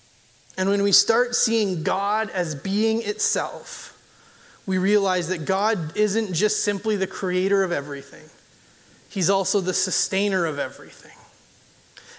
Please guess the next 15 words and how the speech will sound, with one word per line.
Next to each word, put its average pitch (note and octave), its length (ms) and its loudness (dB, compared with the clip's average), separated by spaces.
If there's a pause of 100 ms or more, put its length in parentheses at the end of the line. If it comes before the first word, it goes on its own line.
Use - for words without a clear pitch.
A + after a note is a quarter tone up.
(100)
Everything B3+ 500 2
that A#3+ 100 4
exists G3 680 2
is A3+ 160 2
ex-, - 400 0
it, G#3+ 200 2
it, G3+ 460 -4
sorry, C#3+ 160 -4 (260)
everything B3+ 540 2
that A3+ 120 4
exists E3+ 640 0
is G#3 240 0
sustained A#3+ 720 2
by F#3+ 180 2
God, D#3+ 420 -4